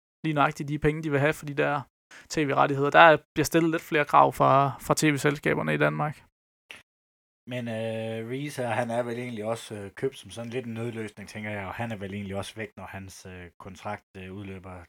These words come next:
Speaker 2: til, øh, til vinter, tænker jeg, hvor Heisen har givet sig selv lidt, øh, lidt tid til at kunne finde en, øh, en res-, eller en,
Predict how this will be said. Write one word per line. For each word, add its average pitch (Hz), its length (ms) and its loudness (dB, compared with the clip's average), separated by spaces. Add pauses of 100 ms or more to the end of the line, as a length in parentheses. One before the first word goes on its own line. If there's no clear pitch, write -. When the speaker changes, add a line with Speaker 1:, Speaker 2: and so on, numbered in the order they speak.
Speaker 2:
til, 95 180 -16
øh, 90 180 -16 (180)
til 101 120 -14
vinter, 98 240 -12
tænker 101 300 -12
jeg, 92 240 -12
hvor 98 300 -12 (400)
Heisen 113 220 -6
har 101 60 -8
givet 107 160 -8
sig 98 80 -14
selv 107 200 -8
lidt, 95 160 -10
øh, 92 260 -12
lidt 104 140 -12
tid 117 280 -10
til - 140 -14
at 98 220 -12
kunne 101 120 -20
finde 107 280 -12
en, 98 100 -14
øh, 92 200 -16 (1120)
en 104 180 -14
res-, 107 260 -12
eller 101 180 -10
en, 95 320 -14